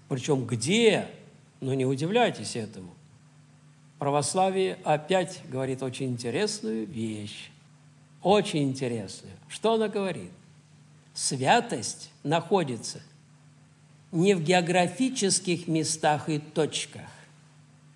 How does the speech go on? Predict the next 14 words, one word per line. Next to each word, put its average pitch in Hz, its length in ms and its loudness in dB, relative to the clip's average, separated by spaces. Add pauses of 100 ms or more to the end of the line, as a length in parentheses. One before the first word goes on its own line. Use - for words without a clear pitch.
(400)
а 143 160 0
находится 131 720 -2
в 120 80 -10
человеке. 120 1000 -4 (1600)
У 143 80 -8
святителя 151 480 0
Игнатия 156 360 0
Брянчанинова 143 540 2
по 143 140 -2
этому 143 280 0
поводу 151 400 2
есть 147 220 0
очень 139 220 -6
хорошее, 185 600 -2